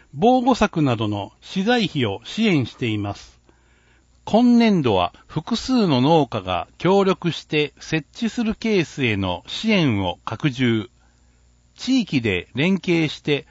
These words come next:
対策することで動物の侵入を防ぎ、設置費用を低減させます。対策二、捕獲檻設置。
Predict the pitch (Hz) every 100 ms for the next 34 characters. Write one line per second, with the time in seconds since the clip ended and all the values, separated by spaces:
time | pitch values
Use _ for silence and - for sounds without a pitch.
0 | _ _ 160 226 - 226 - - 208 208
1 | 196 185 135 87 - - _ 131 202 240
2 | 226 - 208 202 196 - - 202 233 226
3 | 214 208 196 165 - 180 120 85 - -
4 | _ - 180 - - 226 240 233 175 127
5 | 101 87 - _ 180 233 226 208 196 175
6 | 156 151 120 - - _ - _ _ _
7 | _ _ _ _ _ _ _ _ - 214
8 | 254 - 226 220 196 185 - _ _ _
9 | _ _ _ - _ _ _ _ 170 240
10 | 254 240 220 175 185 135 101 - - 123
11 | - - 135